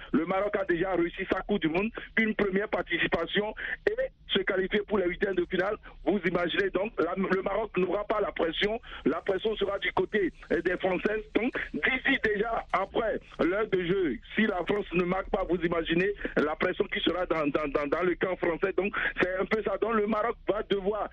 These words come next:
jouer très fort défensivement. Jules l'a dit, il faut être physiquement au point et éviter surtout les balles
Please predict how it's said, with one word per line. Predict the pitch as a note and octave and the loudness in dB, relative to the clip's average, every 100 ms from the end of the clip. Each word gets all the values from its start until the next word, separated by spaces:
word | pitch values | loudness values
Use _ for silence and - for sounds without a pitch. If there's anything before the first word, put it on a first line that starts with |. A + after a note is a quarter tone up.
| - | -6
jouer | - D#3 G3 A3+ F#3 - - | -2 2 4 4 0 -2 -6
très | - D5+ | 0 0
fort | - B3 G#3+ | 0 0 0
défensivement. | F#3+ F#3 F#3 - F3+ F3 G#3 - - - | 0 0 -2 0 2 2 0 -4 -4 0
Jules | C#3 F3+ A3 | 2 4 2
l'a | F#3 F#3+ | 2 -2
dit, | - F#3+ | 0 2
il | G3 | 2
faut | G3 F#3+ | 0 0
être | G3 - - | -2 -4 -4
physiquement | F3+ F#3 - F#3+ E3+ - - - | -2 0 0 0 0 -6 -4 0
au | F4+ | 2
point | - G3+ A3+ | 2 2 2
et | - G3+ | 0 0
éviter | F#3+ - - B3 A#3 - | 0 0 0 0 2 2
surtout | G3+ F3+ A#3 E3 - - | 2 2 2 0 -4 -2
les | - E3 E3 | 0 2 0
balles | G3+ F#3+ | 2 0